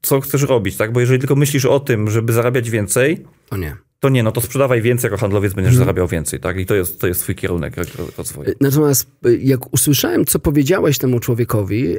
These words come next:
Speaker 2: pomyślałem sobie, że, e, dobry z ciebie prezes,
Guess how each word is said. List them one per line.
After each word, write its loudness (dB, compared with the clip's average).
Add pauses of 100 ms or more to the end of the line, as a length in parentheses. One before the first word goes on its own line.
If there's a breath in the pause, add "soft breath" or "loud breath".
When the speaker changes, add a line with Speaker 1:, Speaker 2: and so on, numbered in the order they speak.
(120)
Speaker 2:
pomyślałem 0
sobie, 2
że, 2
e, 0 (920)
dobry 2
z 0
ciebie 2
prezes, 0